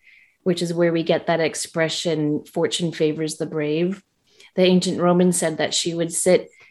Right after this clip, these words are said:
and watch and wait and listen to everyone, you know, praying for her to help with her good fortune. And she would never lift a finger to help until they took that first leap of faith.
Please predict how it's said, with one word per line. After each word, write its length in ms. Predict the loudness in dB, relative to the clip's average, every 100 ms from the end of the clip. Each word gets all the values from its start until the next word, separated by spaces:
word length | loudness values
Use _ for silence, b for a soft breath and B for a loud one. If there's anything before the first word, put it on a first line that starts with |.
| b
and 220 | -4 -2
watch 400 | 0 2 2 -2
and 180 | -4 -2
wait 280 | -2 -2 -4
and 160 | -4 0
listen 460 | 0 2 0 -2
to 180 | -4 -4
everyone, 680 | -2 -2 -2 -2 -2 -2 -4
you 100 | -4
know, 160 | -2 -4 -8
praying 440 | -4 0 0 0 -4
for 140 | -6
her 200 | -2 0
to 140 | 0 -2
help 400 | -4 -4 -6 -14
with 100 | -14
her 300 | -12 -14 -16 _ _
good 180 | -6 -6
fortune. 540 | -8 -18 -16 -14 -14 -16 b b b
And 160 | -4 -2
she 180 | 2 4
would 220 | 4 2
never 420 | 2 2 4 4
lift 260 | 2 0 -2
a 40 |
finger 340 | -4 -4 -2
to 80 | -4
help 380 | -4 -2 -2 -2
until 260 | -8 -8 -6
they 140 | -6
took 240 | -4 -8 -4
that 240 | -6 -4
first 300 | -8 -8 -6
leap 180 | -8 -8
of 100 | -12
faith. 300 | -12 -14